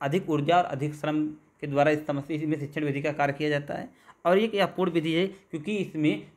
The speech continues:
सभी प्रकार के बच्चों को इस, इस विधि द्वारा सभी प्रकार के बच्चों का शिक्षण नहीं कराया जा सकता, इसलिए एक अपूर्ण विधि है। तो ये था फ्रेंड आज का आपका क्लास, जिसमें हम लोगों ने निगमन विधि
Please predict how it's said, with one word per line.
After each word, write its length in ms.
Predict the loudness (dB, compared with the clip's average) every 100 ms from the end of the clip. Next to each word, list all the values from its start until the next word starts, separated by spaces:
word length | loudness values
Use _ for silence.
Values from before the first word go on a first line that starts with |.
| _
सभी 200 | 2 2
प्रकार 340 | 2 0 2 2
के 120 | 0
बच्चों 300 | -4 -4 -6
को 100 | -4
इस, 140 | -6 -6 -10
इस 100 | -4
विधि 200 | -2 2
द्वारा 220 | 2 2
सभी 200 | 0 -2
प्रकार 280 | 0 0 0
के 100 | -2
बच्चों 240 | -6 -6
का 100 | -8
शिक्षण 340 | -6 -8 -8 -8 -14 _ -2
नहीं 140 | 0
कराया 240 | 4 4
जा 120 | 4 2
सकता, 260 | -2 -2
इसलिए 280 | -2 -2 -2
एक 220 | -2 -6
अपूर्ण 260 | -10 -10 -10
विधि 200 | -10 -12
है। 140 | -16
तो 400 | -18 -20 -18 -2
ये 140 | 0 2
था 60 | 0
फ्रेंड 200 | -2 -2
आज 220 | -2 -2
का 60 |
आपका 120 | -4 -4
क्लास, 280 | -4 -6 -6
जिसमें 220 | -10 -6 -6
हम 120 | -4
लोगों 200 | -6 -4
ने 200 | -4 -6 -12 _ _
निगमन 280 | -4 0 0
विधि 360 | 0 0 -2